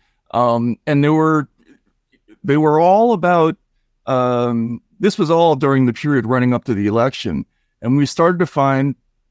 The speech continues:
you know, hundreds of these emails. Sometimes they would be attached to Excel spreadsheets that had thousands or hundreds or thousands of account names on them.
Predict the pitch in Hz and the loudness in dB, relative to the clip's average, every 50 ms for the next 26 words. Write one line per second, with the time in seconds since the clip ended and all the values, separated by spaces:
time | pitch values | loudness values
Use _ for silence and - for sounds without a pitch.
0 | _ _ _ _ _ _ - 147 131 120 110 - - - - _ - 160 202 240 | _ _ _ _ _ _ -8 -4 -2 -2 -2 -2 -6 -12 -20 _ -2 2 4 4
1 | 240 165 131 107 113 120 - - - - 123 117 120 139 127 120 131 113 175 196 | 4 4 4 0 0 -2 -6 -12 -8 -6 -6 -2 0 -2 -2 -2 -2 -2 0 0
2 | 170 127 117 113 107 113 123 - - - - 165 185 - - 196 170 147 139 131 | 2 2 0 0 0 -2 -4 -6 -8 -4 -2 -2 -2 0 0 0 0 -2 -2 -2
3 | 123 127 127 131 127 135 127 120 110 - - 160 151 160 165 - - - - _ | -2 0 0 0 -4 -2 -2 -2 -2 -4 -4 -2 -2 -2 -2 -2 -6 -18 -18 _
4 | _ _ _ _ _ _ _ _ _ _ - - - 139 131 123 120 117 117 117 | _ _ _ _ _ _ _ _ _ _ -18 -8 -4 -2 -2 -2 -2 -2 -2 -2
5 | 110 - - - 180 - - - 170 151 135 - - - - 147 165 185 160 - | -4 -4 -2 -2 -2 -2 -2 -2 0 0 0 -2 -4 -6 -2 -2 -2 -2 -2 -8
6 | - 117 80 69 - - - 120 107 117 131 123 120 117 117 113 107 101 - _ | -8 -8 -8 -8 -12 -8 -4 -4 -2 -2 -2 -2 -2 0 0 -2 -2 -4 -10 _
7 | _ _ _ _ _ _ _ _ _ - 143 117 156 208 190 156 135 123 120 113 | _ _ _ _ _ _ _ _ _ -2 0 2 2 2 0 2 0 -2 -2 -2
8 | 117 - - 117 147 170 185 196 202 156 151 143 123 - 151 139 139 143 135 139 | -4 -4 -4 -2 -2 -2 0 0 -2 -2 -2 -4 -4 0 0 0 0 0 0 0
9 | 131 117 123 113 113 110 - - 131 143 156 - 113 107 87 85 101 90 95 76 | -2 -2 0 -2 -4 -4 -6 -4 -2 -2 -2 -2 -2 -2 0 -2 -2 0 0 -2
10 | 71 71 87 95 98 131 143 | 0 -2 -2 -4 -4 -6 -8